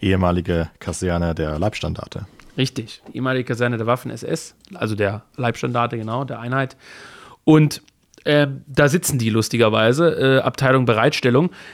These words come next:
Speaker 2: Die haben dann meistens nochmal zusätzliche Informationen. Also die haben dann, ich weiß, frag mich nicht genau, ich weiß es nicht, die haben meistens dann nochmal Unterlagen zur Waffen-S S und ähnliches. Und dann sitzt nochmal in Freiburg die Abteilung Militärarchiv.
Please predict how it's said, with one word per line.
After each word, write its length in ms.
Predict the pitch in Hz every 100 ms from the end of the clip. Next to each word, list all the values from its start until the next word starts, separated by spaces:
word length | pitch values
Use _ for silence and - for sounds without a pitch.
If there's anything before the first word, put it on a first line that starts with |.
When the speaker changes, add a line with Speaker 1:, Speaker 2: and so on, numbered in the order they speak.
| -
Speaker 2:
Die 100 | 143
haben 140 | 143
dann 140 | 170 151
meistens 340 | 139 160 -
nochmal 240 | 156 147 127
zusätzliche 540 | 143 143 - 117 113
Informationen. 800 | 110 107 101 - 117 101 98 101 - _ _ _ _ _ -
Also 160 | 117
die 140 | 110 104
haben 140 | 120
dann, 220 | 123 113
ich 120 | 113
weiß, 180 | 113 117 - - - -
frag 300 | - 113 151
mich 160 | 123
nicht 180 | 143 147
genau, 320 | 127 117 131
ich 120 | 139
weiß 180 | 117 123
es 140 | 131 123
nicht, 160 | 120
die 100 | 123
haben 120 | 110
meistens 340 | 120 123 123 123
dann 160 | 123
nochmal 180 | 117 117
Unterlagen 540 | 123 131 117 107 113 117
zur 160 | 110
Waffen-S 400 | 110 - 117 107
S 240 | - 113 117
und 120 | 113
ähnliches. 460 | 113 117 117 117 - - - - _ _
Und 140 | 135
dann 140 | 135 156
sitzt 280 | 196 - 208
nochmal 240 | 202 175
in 80 | 143
Freiburg 460 | - 131 180 202
die 160 | 202 156
Abteilung 400 | 151 156 147 147
Militärarchiv. 880 | 135 117 143 185 220 214 220 226 -